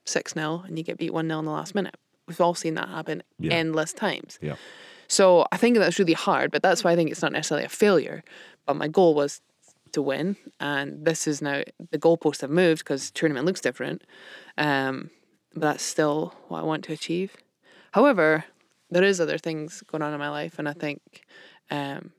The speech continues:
Speaker 1: it would also be a success if I was able to, um, hopefully get the new podcast up and running. I think it's already a success, the show with my friend Leanne. Um,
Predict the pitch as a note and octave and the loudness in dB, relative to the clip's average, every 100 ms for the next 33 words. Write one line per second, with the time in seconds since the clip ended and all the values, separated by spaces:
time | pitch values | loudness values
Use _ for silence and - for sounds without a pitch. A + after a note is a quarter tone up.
0 | _ E3+ F3+ - F3 F3 E3 D#3 - - | _ 0 2 4 2 2 2 2 0 -4
1 | D#3 D#3 D#3+ - - D#3 D#3+ D3+ D3 D3+ | -2 -2 -4 -8 -8 -6 -4 -4 -4 -6
2 | D3+ D3+ - D3 E3 - _ - - - | -6 -10 -10 -12 -12 -16 _ -20 -20 -20
3 | _ _ D3+ C#3+ D3 - - _ _ _ | _ _ -8 -6 -8 -14 -20 _ _ _
4 | - E3+ - D#3 D3+ D3+ C#3 - _ _ | -4 -4 -2 -6 -6 -6 -8 -12 _ _
5 | _ _ _ _ D#3 D#3+ F3 E3+ D#3 - | _ _ _ _ -4 2 2 2 0 0
6 | D3+ D#3 D3 D3+ D3 C#3+ C#3+ C#3+ D3 _ | -4 -4 -4 -4 -4 -4 -6 -10 -14 _
7 | - - _ _ _ - - - - - | -20 -20 _ _ _ -20 -20 -20 -20 -20
8 | - F3+ G3 D#3+ - F#3 E3+ - D3 D#3+ | -4 2 2 2 2 4 4 0 -2 -4
9 | D3 - D#3+ D#3 C#3+ C#3 C#3+ - E3 D3 | -4 -4 0 2 2 -2 -8 0 0 2
10 | C#3+ D#3+ D#3+ D#3+ D#3 D#3 - - - - | 2 4 4 4 2 -4 -10 -12 -6 -4
11 | D3+ D3 C#3+ C#3 B2+ D#3+ | -2 -2 -4 -6 -10 -14